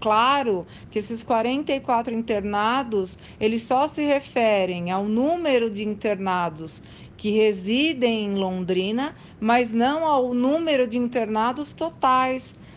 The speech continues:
porque o Hospital Universitário de Londrina, ele recebe toda a população da macro-região, que são cerca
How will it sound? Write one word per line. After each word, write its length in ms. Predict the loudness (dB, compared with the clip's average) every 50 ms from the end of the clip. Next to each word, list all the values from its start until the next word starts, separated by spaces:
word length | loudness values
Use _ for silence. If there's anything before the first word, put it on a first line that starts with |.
| -18 -4 -4
porque 200 | -4 0 2 2
o 100 | 2 2
Hospital 760 | 0 -2 -4 -6 -8 -8 -4 0 2 4 4 4 4 2 2
Universitário 680 | 0 -2 -2 -2 -2 -4 -4 -4 0 0 2 2 0 -2
de 80 | -2 -2
Londrina, 760 | -2 -2 -2 -2 -2 0 0 0 0 0 -2 -2 -2 -4 -6 -12 -16 -20 -20 -6 0
ele 260 | 2 2 2 2 2
recebe 920 | 2 2 0 -2 -4 -2 0 2 4 4 4 4 2 0 0 -2 -2 -2 -4 -12 -20 -20 -20 -20 -6 2
toda 420 | 2 4 6 6 4 4 4 2
a 20 |
população 640 | 2 2 -2 0 0 0 0 0 0 0 -2 -2 0 2
da 160 | 0 0 2
macro-região, 1040 | 2 2 2 2 0 0 -2 0 0 0 -2 -2 0 0 0 2 2 0 0 -2 -2
que 180 | -4 -6 -10
são 380 | -10 -2 0 0 2 2 0 -2
cerca 720 | -4 0 0 2 2 2 0 -2 -2 -2 -2 -2 -2